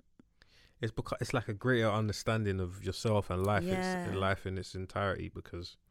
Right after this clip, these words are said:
Speaker 2: Mm.
Speaker 1: you just can't overplan and overthink, because, like I
Speaker 2: No.
Speaker 1: said earlier, you think you got things figured out, and then something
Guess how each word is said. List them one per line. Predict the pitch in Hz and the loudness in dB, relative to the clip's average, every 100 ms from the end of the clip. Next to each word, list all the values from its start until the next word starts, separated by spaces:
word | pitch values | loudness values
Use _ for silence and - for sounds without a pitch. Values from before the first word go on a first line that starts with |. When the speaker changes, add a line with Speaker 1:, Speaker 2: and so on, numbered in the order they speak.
| _ | _
Speaker 2:
Mm. | 180 180 180 175 180 190 _ - | -8 -6 -6 -6 -8 -10 _ -10
Speaker 1:
you | - | -6
just | 160 156 | -4 -2
can't | - 185 | 0 2
overplan | 120 147 113 - 120 117 | 4 2 4 10 10 10
and | 101 | 8
overthink, | 101 95 92 123 95 | 6 6 6 4 4
because, | - 101 87 | 0 0 0
like | - - - | 0 4 4
I | - | 6
Speaker 2:
No. | 165 | 4
Speaker 1:
said | 160 | 4
earlier, | 98 107 107 92 | 4 4 4 4
you | 87 | 0
think | 90 127 113 | -4 -2 -2
you | |
got | 107 110 | -2 -2
things | - 101 - | -2 -2 -2
figured | 101 92 | 0 0
out, | 92 95 | 0 0
and | 98 | -2
then | 95 95 - _ | -2 -4 -6 _
something | - - 127 120 101 | -10 -2 -2 0 -4